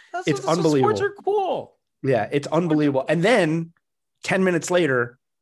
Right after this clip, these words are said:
Speaker 2: he goes viral again with a Miles Bridges dunk where he's, I, I
Speaker 1: That
Speaker 2: forgot what he
Speaker 1: kid,
Speaker 2: said.
Speaker 1: that
Speaker 2: Where
Speaker 1: kid is aw-, uh, those Bridges kids are fucking awesome. I
Speaker 2: Yeah.
Speaker 1: love them.
Speaker 2: Um,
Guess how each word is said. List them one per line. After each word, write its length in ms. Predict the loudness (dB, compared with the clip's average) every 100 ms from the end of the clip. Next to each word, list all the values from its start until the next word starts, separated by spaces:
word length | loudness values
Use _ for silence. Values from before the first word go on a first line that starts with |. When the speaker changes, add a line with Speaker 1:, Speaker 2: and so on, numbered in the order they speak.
| _ _ _ _
Speaker 2:
he 240 | -2 2
goes 240 | 4 4 4
viral 320 | 4 6 4
again 320 | 2 -2 0
with 160 | 0 0
a 20 |
Miles 380 | 0 0 -2 -6
Bridges 420 | -4 -4 -2 -8
dunk 300 | -6 -6 -8 -18 _ _ -10
where 180 | -8
he's, 260 | -6 -8 -10 -10
I, 80 | -8
I 40 | -4
Speaker 1:
That 160 | -2
Speaker 2:
forgot 260 | 0 0 2
what 100 | 2
he 60 | 0
Speaker 1:
kid, 80 |
Speaker 2:
said. 240 | -2 -4 -6 _ _ _ -4
Speaker 1:
that 200 | -2 0
Speaker 2:
Where 180 | -2
Speaker 1:
kid 200 | -2 -6 -10
is 160 | -20 _ _ _
aw-, 180 | -8 -8 -6
uh, 120 | -6
those 260 | -2 -2 -2
Bridges 380 | -2 -2 -4 -8
kids 400 | -10 -10 -10 -18
are 140 | -18
fucking 680 | -18 _ _ _ _ _ -18
awesome. 420 | -14 -14 -16 -20 -20 -16
I 100 | -8
Speaker 2:
Yeah. 200 | -2 0
Speaker 1:
love 100 | 0 -4 -14 _ _ _ _ _
them. 80 | -2
Speaker 2:
Um, 460 | 0 -2 -4 -10